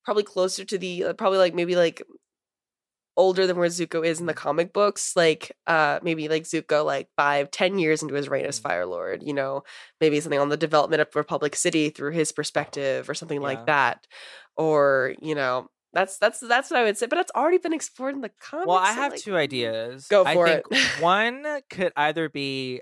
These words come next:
Speaker 2: how Zuko found his dragon, and the second one, I think, could be, maybe could be centered around,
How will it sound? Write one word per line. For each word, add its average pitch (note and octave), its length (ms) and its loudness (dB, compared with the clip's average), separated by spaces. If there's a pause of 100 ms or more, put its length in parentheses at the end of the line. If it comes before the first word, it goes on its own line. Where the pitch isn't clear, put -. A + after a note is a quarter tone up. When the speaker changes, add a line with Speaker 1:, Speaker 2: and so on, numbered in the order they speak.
Speaker 2:
how C#3+ 340 0
Zuko C3 580 0
found B2+ 360 -2
his B2+ 180 -12
dragon, A2+ 640 -2 (1300)
and C#3 440 0
the C#3 100 -4
second E3 520 -2
one, D3+ 560 0 (680)
I C#3 180 0
think, C#3 360 -4
could C3+ 220 -6
be, B2+ 380 -6 (380)
maybe D3+ 880 -2
could C3+ 200 -8
be C3 240 -6
centered B2 380 -4
around, A#2 520 0